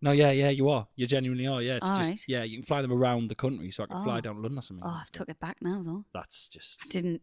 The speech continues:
Speaker 2: Chris, honestly, I got you. It's, it's a surprise for your
Speaker 1: <laughs>
Speaker 2: birthday.
Speaker 1: You're keeping this going? Are you
Speaker 2: No,
Speaker 1: keeping
Speaker 2: I
Speaker 1: it going?
Speaker 2: did.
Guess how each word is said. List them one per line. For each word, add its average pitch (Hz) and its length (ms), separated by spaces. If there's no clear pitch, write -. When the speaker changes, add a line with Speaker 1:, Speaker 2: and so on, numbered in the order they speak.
Speaker 2:
Chris, 196 260
honestly, 262 420
I 185 100
got 269 240
you. 208 120
It's, 202 360
it's 220 180
a 262 80
surprise 247 800
for 226 120
your 214 160
Speaker 1:
<laughs> 214 80
Speaker 2:
birthday. 196 340
Speaker 1:
You're 196 60
keeping 214 280
this 214 140
going? 175 320
Are 165 100
you 190 80
Speaker 2:
No, - 60
Speaker 1:
keeping 196 180
Speaker 2:
I 202 60
Speaker 1:
it - 20
going? 190 200
Speaker 2:
did. - 120